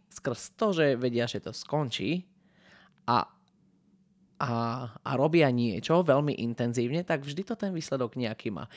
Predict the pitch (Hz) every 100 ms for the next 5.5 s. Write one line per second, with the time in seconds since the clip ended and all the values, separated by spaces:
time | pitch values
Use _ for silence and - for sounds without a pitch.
0 | - - 170 180 - 165 147 - 139 135
1 | 139 139 117 - 117 - 127 113 117 131
2 | 120 120 117 - 120 117 117 117 117 110
3 | - 107 - 185 160 135 - - - -
4 | - - - 107 135 - 143 139 139 151
5 | 143 123 131 123